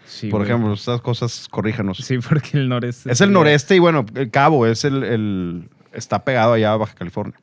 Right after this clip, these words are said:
Speaker 2: No, no, no, no Baja California, güey, pero está allá.
Speaker 1: Esas escuelas de gobierno, maldito amlo.
Speaker 2: <laughs> Bueno,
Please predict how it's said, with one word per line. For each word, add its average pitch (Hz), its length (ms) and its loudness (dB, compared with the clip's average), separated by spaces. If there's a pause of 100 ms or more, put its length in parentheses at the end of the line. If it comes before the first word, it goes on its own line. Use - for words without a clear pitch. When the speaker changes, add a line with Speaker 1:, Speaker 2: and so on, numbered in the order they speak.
(800)
Speaker 2:
No, 151 160 4
no, 196 220 6
no, 160 220 -4
no 156 360 4
Baja 175 160 4
California, 156 540 4
güey, 101 120 -6
pero - 100 -8
está - 160 -4
allá. 135 200 4
Speaker 1:
Esas 131 140 -2
escuelas 139 480 -4
de 131 100 0
gobierno, 120 500 0
maldito 117 520 -2
amlo. 120 320 -2
Speaker 2:
<laughs> - 1300 -4
Bueno, 151 280 4